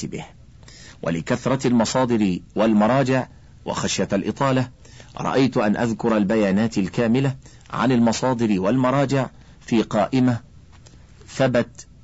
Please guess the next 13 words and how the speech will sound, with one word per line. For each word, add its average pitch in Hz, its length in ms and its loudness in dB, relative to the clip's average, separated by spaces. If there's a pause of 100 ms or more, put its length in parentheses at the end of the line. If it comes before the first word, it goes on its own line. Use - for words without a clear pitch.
(140)
بالمصادر 95 800 0
والمراجع، 87 640 -4 (2250)
ورأيت 143 360 2
أن 131 180 2
أستخدم 113 680 0
بعض 95 420 0
الرموز 104 500 2
والمصطلحات 107 800 0
على 113 200 0
سبيل 98 300 0
الاختصار 101 540 -2
أيضًا، 90 420 -4
وهي: 131 420 0